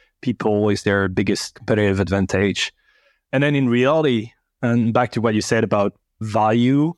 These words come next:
and the feeling of values and how you really act and where you put the money, recruiting teams usually have the lowest budgets. They're the first to be let go when there is a down round and, or a down cycle.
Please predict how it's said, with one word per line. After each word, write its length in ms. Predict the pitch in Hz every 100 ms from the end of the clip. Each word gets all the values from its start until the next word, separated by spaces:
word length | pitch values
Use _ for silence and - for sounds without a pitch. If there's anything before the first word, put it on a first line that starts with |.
| _ _ _
and 280 | 110 110 101 95
the 100 | 104
feeling 380 | - 117 120 113
of 100 | 95
values 380 | 104 107 127 110
and 100 | -
how 140 | 110
you 200 | 107 104
really 360 | 101 110 110 104
act 320 | 107 123 -
and 160 | 104 101
where 160 | 113
you 100 | 110
put 160 | - 98
the 100 | 95
money, 420 | 110 127 139 151 _ _ -
recruiting 320 | - 120 113
teams 380 | 120 113 - -
usually 380 | 120 113 104 110
have 140 | 104
the 100 | 98
lowest 360 | 98 127 120 -
budgets. 520 | 127 120 120 117 -
They're 280 | - 107 101
the 180 | 101 95
first 360 | - 139 131 -
to 60 |
be 180 | 117 127
let 220 | 123 120
go 280 | 127 117 117
when 220 | 110 113
there 120 | 113
is 140 | 110 107
a 40 |
down 240 | 107 113 113
round 340 | 107 110 113
and, 320 | 117 107 104 107
or 160 | 113 107
a 60 |
down 200 | 107 107
cycle. 420 | - 110 113 107